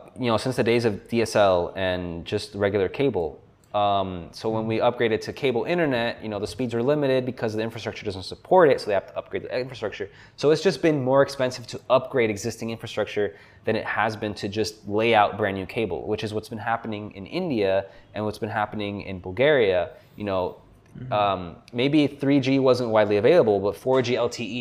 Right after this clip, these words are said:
Speaker 1: E is the number one now over there. Or, like, there, the United States is
Speaker 2: Correct.
Speaker 1: definitely behind in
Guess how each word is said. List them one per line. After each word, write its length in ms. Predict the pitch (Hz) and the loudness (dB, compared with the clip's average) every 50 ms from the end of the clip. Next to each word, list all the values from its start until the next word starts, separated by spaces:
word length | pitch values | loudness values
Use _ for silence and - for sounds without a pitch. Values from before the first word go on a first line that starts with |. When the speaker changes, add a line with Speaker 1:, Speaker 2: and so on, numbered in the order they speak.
| 117 113 | -6 -6
Speaker 1:
E 40 | |
is 160 | 110 104 92 98 | -6 -6 -6 -8
the 80 | 104 | -8
number 260 | 104 104 104 101 101 | -8 -8 -6 -4 -4
one 380 | 101 98 98 95 92 92 92 90 | -4 -2 -4 -6 -6 -8 -8 -4
now 460 | 104 120 120 101 82 78 78 67 - - | -2 0 0 0 0 -2 -4 -6 -8 -12
over 160 | - 92 92 | -10 -10 -8
there. 380 | 87 90 85 82 80 80 - - _ - _ _ _ - | -6 -6 -4 -4 -6 -8 -10 -14 _ -20 _ _ _ -8
Or, 140 | 92 95 85 | -8 -6 -4
like, 280 | 80 92 92 - - _ _ - - - - _ _ | -4 -6 -6 -6 -8 _ _ -20 -20 -20 -20 _ _
there, 300 | 139 165 165 - - - - - _ _ _ | 4 4 4 2 0 -6 -16 -20 _ _ _
the 80 | - 156 | 0 0
United 300 | 156 165 180 185 196 196 | 2 4 4 4 2 2
States 240 | 196 - 180 165 160 117 | 2 2 2 2 2 2
is 100 | 147 131 | 0 2
Speaker 2:
Correct. 40 | 120 | 4
Speaker 1:
definitely 280 | 139 127 - 139 123 | 4 4 4 2 0
behind 480 | 110 113 101 104 110 107 104 101 101 - | 0 -2 0 0 0 0 0 -2 -4 -4
in 180 | - 104 101 | -6 -6 -6